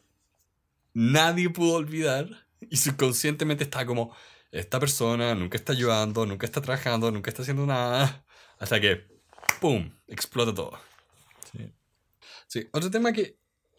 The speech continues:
Speaker 1: yo te iba a preguntar acá, si es que, eh,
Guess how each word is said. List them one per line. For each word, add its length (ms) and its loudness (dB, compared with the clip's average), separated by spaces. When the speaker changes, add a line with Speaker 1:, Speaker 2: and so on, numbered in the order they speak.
Speaker 1:
yo 100 0
te 80 -2
iba 80 0
a 40 -10
preguntar 420 0
acá, 320 4
si 180 -2
es 120 -4
que, 400 -2
eh, 400 0